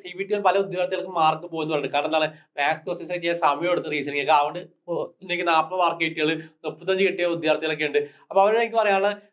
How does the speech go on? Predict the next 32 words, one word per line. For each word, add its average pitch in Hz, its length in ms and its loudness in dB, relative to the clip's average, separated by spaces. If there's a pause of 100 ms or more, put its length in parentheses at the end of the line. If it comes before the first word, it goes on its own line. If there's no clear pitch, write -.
(100)
മക്കളെ 196 240 4
നിങ്ങൾ 202 220 4
പഠിക്കുന്ന 175 360 4
രീതി 208 240 -2
തെറ്റാകൊണ്ട് 190 540 0
മാത്രമാണ് 185 520 2
നിങ്ങൾ 175 220 -2
എക്സാം 170 240 -2
ക്രാക്ക് 160 220 2
ചെയ്യാൻ 147 180 0
പറ്റുന്നത്. 135 260 -2 (320)
നിങ്ങൾ 180 220 2
കൺവെൻഷൻ 190 400 -2
വഴി 214 140 -2
പഠിച്ചുകൊണ്ടാണ് 190 400 0
നിങ്ങൾക്ക് 175 200 -6
എന്ത് 175 80 -2
ചെയ്യാൻ 175 200 4
സമയം 165 280 2
കൂടുതൽ 175 200 -2
എടുത്തത്, 170 260 2 (340)
മുപ്പത്, 165 360 -2
മുപ്പത്തഞ്ച്, 170 400 -4
നാപ്പത് 151 320 2
മാർക്ക് 135 260 0
കിട്ടിയത്. 127 260 0 (300)
അപ്പൊ 180 180 6
പോട്ടെ, 220 200 2 (180)
ഈ - 20 -4 (160)
പോയ 175 180 6 (120)
കാര്യമായിട്ട് 214 340 0
കാര്യമില്ല. 196 240 4